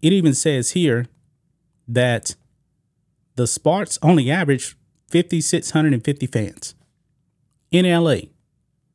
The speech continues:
I mean, the people in L A don't even care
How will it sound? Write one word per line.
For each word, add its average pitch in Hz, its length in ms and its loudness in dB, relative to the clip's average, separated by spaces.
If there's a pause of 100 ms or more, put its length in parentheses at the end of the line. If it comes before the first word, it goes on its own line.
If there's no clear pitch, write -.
(760)
I 147 80 2
mean, 160 260 4
the 127 80 0
people 196 380 0
in 160 120 -2
L 160 160 2
A 147 100 2
don't 147 260 4
even 135 220 0
care 113 480 -4